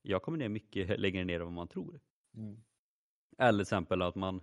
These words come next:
Speaker 1: när man gör en knäböj så känns det ganska bra, och sen när man tittar på klippet så ser man att man faller fram något enormt, och då ser man ju det, att okej, det där ser inte rätt ut. Så behöver man inte alltid vara, kunna veta själv kanske, alltså, exakt vad som är fel och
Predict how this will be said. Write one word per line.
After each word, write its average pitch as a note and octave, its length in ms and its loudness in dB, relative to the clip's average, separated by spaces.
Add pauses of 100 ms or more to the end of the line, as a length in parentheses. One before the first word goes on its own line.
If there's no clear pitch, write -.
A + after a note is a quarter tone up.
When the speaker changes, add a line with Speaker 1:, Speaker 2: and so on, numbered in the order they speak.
Speaker 1:
när G2+ 100 -4
man G2 100 2
gör F2+ 80 2
en F#2+ 60 -4
knäböj F#2+ 400 -2
så G2+ 120 -8
känns F2+ 260 -4
det A#2+ 80 -4
ganska A#2+ 300 -4
bra, F2+ 200 -2
och F#2 160 -2
sen F2+ 140 -6
när F2+ 60 -8
man G2 100 -8
tittar - 440 -4
på A2 400 -4 (200)
klippet A2+ 380 -2
så F#2+ 180 -2
ser F2+ 200 -4
man F2+ 180 -6
att E2 40 -16
man F2+ 120 -6
faller F2 220 0
fram E2+ 220 -6 (260)
något - 220 -8
enormt, F2+ 500 -2
och F#2+ 60 -2
då F#2+ 60 0
ser F#2 180 0
man A#2 160 -4
ju G2 60 -2
det, - 100 -8
att - 80 -12
okej, F2 360 -6
det F#2+ 60 -6
där G2 200 2
ser F2+ 280 0
inte E2+ 340 -4 (420)
rätt - 400 -2
ut. - 180 -16
Så G#2 120 -2
behöver F#2 220 4
man C3+ 80 4
inte C3 120 2
alltid F#2 460 2 (200)
vara, F#2 260 0
kunna F#2 360 -4
veta F2 280 -4
själv E2+ 240 -2
kanske, F2 420 -6 (880)
alltså, F#2 440 -2 (380)
exakt - 580 -2
vad F#2+ 180 2
som F2+ 180 -6
är F2 60 -4
fel E2+ 520 -4
och - 440 -4